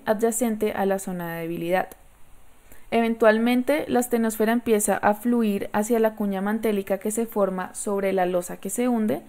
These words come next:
donde se funde parcialmente y genera nueva corteza a través de la expansión del fondo oceánico en el antearco. Allí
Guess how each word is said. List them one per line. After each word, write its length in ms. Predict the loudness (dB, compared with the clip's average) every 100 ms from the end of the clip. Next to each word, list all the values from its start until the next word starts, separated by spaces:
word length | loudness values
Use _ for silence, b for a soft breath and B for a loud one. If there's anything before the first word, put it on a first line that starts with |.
| B B B B
donde 300 | 0 2 2
se 140 | 0
funde 320 | 0 0 -2
parcialmente 1040 | 0 -2 0 2 2 2 2 0 0 -2 -2
y 80 | -4
genera 400 | -2 0 0 0
nueva 260 | -2 -2
corteza 520 | -2 -4 -2 -2 -2 -2
a 140 | -2
través 300 | 2 2 2
de 80 | 0
la 80 | -2
expansión 540 | -4 -4 -4 -4 -4
del 140 | -4 -4
fondo 320 | -6 -6 -6
oceánico 640 | -2 0 2 0 0 -4 -2
en 180 | -4
el 140 | -2 -2
antearco. 560 | -4 -4 -4 -6 -14 -20 -20 B B B B B B B
Allí 440 | 0 2 2 0